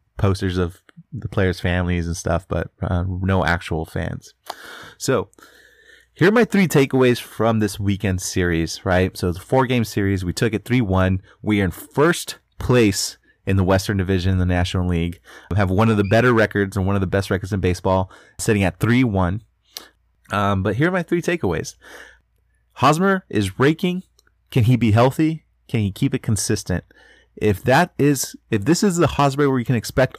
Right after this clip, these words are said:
all year and moving forward, this is the Hosmer that we're paying, that we're paying for. This is the Hosmer that Preller got because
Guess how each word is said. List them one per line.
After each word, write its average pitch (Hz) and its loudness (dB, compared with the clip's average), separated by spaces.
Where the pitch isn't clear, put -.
all 117 4
year 120 2
and 117 2
moving 123 0
forward, 151 -2
this 113 2
is 185 0
the 143 2
Hosmer 123 2
that 98 2
we're 85 -2
paying, 95 -2
that 101 0
we're 92 0
paying 92 0
for. - -6
This 143 4
is 175 4
the 139 2
Hosmer 123 2
that 110 -2
Preller 123 0
got 104 0
because 123 2